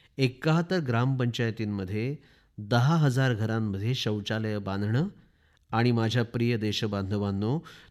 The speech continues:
तुम्हाला हे ऐकून आनंद होईल की जनतेनं आणि प्रशासनानं मिळून शंभर तासांमध्ये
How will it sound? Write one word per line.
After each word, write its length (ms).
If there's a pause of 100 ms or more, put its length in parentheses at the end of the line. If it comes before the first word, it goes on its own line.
तुम्हाला 280
हे 140
ऐकून 320
आनंद 380
होईल 360 (300)
की 80
जनतेनं 640
आणि 140
प्रशासनानं 760
मिळून 540 (480)
शंभर 580
तासांमध्ये 720